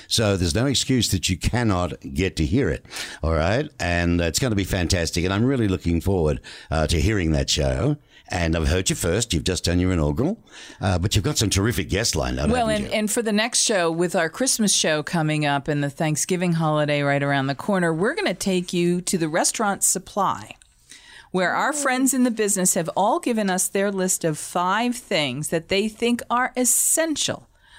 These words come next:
Speaker 2: for either a hostess gift, a holiday gift, a stocking stuffer. So from the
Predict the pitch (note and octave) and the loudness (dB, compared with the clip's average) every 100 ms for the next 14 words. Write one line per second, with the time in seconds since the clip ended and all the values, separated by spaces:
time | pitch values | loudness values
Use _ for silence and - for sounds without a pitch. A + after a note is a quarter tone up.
0 | - - - D#3+ D3+ C3 C#3 A#3 C4 B3 | -20 -6 -2 0 2 0 2 0 0 0
1 | - G#3 G3+ F3 E3 G3+ A3 F3+ D3+ D3+ | 0 0 0 -2 0 2 2 2 0 -2
2 | D3 D#3+ - A3 A#3 B3 D3+ D3+ C#3 B2 | -2 -2 -2 0 -2 -2 -4 -2 -2 -4
3 | B2+ - C3+ C3+ D3+ C#3 C3 | -2 0 0 0 -2 -2 -4